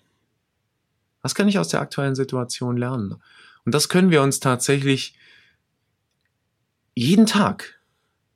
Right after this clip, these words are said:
fragen. Was kann ich aus dieser Situation lernen? Was kann ich aus den Herausforderungen nehmen? Was kann ich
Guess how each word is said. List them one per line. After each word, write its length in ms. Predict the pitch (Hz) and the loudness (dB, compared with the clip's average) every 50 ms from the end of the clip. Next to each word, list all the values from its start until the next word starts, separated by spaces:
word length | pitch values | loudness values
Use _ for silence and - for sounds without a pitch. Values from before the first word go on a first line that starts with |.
| _ | _
fragen. 560 | - - - 127 120 110 117 113 95 92 - - - | -14 -6 -2 0 0 0 0 -2 -4 -6 -10 -10 -6
Was 200 | - 143 151 - | -4 -4 -2 -2
kann 160 | - 170 160 | 0 0 0
ich 120 | 160 156 - | 2 2 2
aus 220 | - 135 - - | 0 0 -2 -4
dieser 460 | - 156 160 - 165 151 147 143 - - - - - _ | -4 -4 0 2 2 2 2 0 -4 -10 -20 -20 -20 _
Situation 640 | - - 147 139 - 135 131 127 127 - - 139 143 139 | -6 -4 -2 -2 0 0 0 0 0 0 0 2 2 2
lernen? 300 | 127 139 156 156 135 123 | 2 2 2 2 2 2
Was 140 | 123 - | 0 0
kann 120 | - 147 135 | 0 0 0
ich 120 | 131 135 | 2 2
aus 160 | 110 120 - | 0 0 0
den 100 | - 131 | 0 2
Herausforderungen 1040 | 120 120 113 101 101 110 135 190 226 226 - - - 139 127 123 127 120 113 113 113 | 2 2 0 0 2 2 2 4 2 2 0 0 2 2 4 4 4 4 4 4 2
nehmen? 260 | 110 107 104 104 104 | 2 2 2 2 0
Was 180 | 139 160 - - | 0 0 -2 0
kann 200 | - 156 151 147 | 0 0 2 0
ich 140 | 139 - | 0 -4